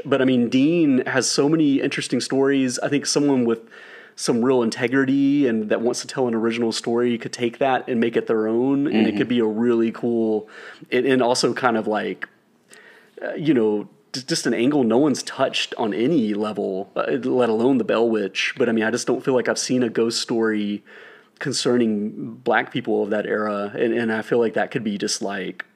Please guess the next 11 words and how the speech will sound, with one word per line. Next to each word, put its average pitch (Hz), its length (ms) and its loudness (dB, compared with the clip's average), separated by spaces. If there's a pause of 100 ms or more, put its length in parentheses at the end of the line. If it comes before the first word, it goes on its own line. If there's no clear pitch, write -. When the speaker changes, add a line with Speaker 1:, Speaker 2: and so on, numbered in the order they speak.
(160)
Speaker 1:
super - 580 -2
terrifying. 117 1000 2
And, 107 680 -2 (500)
uh, 107 160 -2
you 123 160 2
know, 104 180 0
ghost, 185 500 0
ghost 240 180 2
stories 254 300 0
by 170 140 2
candlelight, 120 760 0